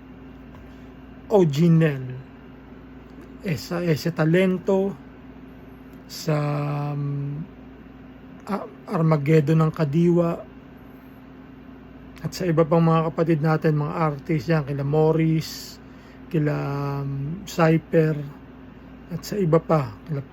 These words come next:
Play, si Element One, si Vane,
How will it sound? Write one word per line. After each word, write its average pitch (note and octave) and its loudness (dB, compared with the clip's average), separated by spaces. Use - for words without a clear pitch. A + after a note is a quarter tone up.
Play, F3 6
si - -16
Element D#3 2
One, E3 2
si D#3 -2
Vane, E3+ 4